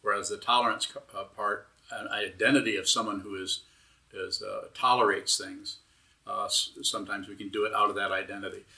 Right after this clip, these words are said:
And it depends on the karma that you come into this life with. Some people are just naturally easier going than others. Some people are totally impossible to, to relate with in, in any level. More?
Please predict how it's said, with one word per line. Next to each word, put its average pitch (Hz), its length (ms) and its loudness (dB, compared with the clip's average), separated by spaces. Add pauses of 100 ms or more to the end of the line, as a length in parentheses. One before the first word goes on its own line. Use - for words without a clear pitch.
(320)
And 165 80 0
it 165 80 2
depends 139 320 4
on 131 180 4
the 123 100 0
karma 127 440 4
that 127 140 0
you 127 320 -8
come 131 120 0
into 135 140 2
this 131 240 0
life 131 240 0
with. 165 260 -4
Some 113 200 -4
people 110 260 -10
are 113 100 -4
just 110 220 -8
naturally 107 680 -4 (600)
easier 107 320 -6
going 110 300 -2
than 110 120 -8
others. 107 420 -6 (400)
Some 98 120 -16
people 104 300 -12
are 107 280 -10 (540)
totally 113 300 -18
impossible 104 640 -8 (680)
to, 107 240 0
to 92 140 -12
relate 95 340 -8
with 98 220 -10
in, 95 220 -14
in 104 140 -12
any 110 140 -8
level. 90 340 -14 (460)
More? 123 240 -4